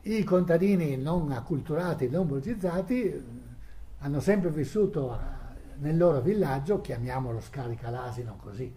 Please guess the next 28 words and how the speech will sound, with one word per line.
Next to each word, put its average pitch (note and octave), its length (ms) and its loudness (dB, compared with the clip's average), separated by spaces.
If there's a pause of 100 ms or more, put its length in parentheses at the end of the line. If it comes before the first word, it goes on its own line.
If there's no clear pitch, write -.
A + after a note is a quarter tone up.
(220)
in C3 100 -10
maniera B2+ 340 -2
beffarda, B2 720 -4
ma - 140 -12
c'è B2+ 160 -8
davvero, A#2 440 -8
credo, - 260 -10
sto - 100 -12
paese, A#2+ 380 -10 (220)
o E3+ 100 -4
c'era, B2 340 -6
l'avevano C3+ 280 -4
ribattezzato, B2 840 -10 (720)
come A#2+ 240 -4
Melma B2 540 -2
è A#2+ 80 -4
diventato A#2 580 -4
Silea, A#2+ 540 -6 (760)
o C3 140 -14
tanti B2 360 -6
altri A2+ 500 -8
ribattezzi A#2+ 800 -4
di A#2 120 -6
questo - 320 -10
tipo. - 300 -12 (480)
Ecco, E3+ 300 4
questo - 360 2
allora. - 240 -12